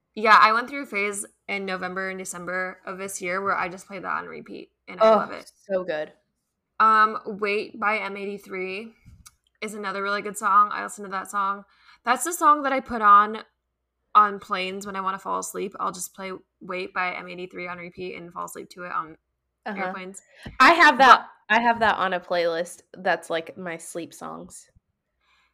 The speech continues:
Speaker 1: But also it makes me think very deeply, and I think that's, like, how I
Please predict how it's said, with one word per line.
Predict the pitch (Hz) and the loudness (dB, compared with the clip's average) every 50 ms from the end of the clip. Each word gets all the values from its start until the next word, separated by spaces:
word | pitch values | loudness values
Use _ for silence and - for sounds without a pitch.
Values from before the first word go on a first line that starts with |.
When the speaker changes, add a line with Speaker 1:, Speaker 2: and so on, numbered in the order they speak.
| _ _ _ _ | _ _ _ _
Speaker 1:
But | 233 226 269 - | 4 6 6 8
also | 220 226 247 240 - 359 | 8 4 2 0 -2 -2
it | 359 339 | -2 -2
makes | 277 269 254 - - | -4 -6 -6 -8 -10
me | 302 285 | -10 -8
think | - 220 208 208 202 | -8 -8 -10 -10 -8
very | 220 202 196 196 | -6 -4 -4 -4
deeply, | 190 185 180 180 - 190 196 196 | -4 -6 -8 -8 -8 -8 -8 -8
and | 185 | -8
I | 190 | -10
think | 185 196 185 180 185 190 | -12 -12 -16 -16 -12 -10
that's, | 175 180 180 - - | -10 -10 -10 -12 -14
like, | 180 180 175 - | -14 -14 -12 -14
how | - - 190 185 180 | -12 -6 -4 -2 -2
I | 175 170 160 160 160 - - - | -2 -4 -6 -8 -12 -14 -16 -20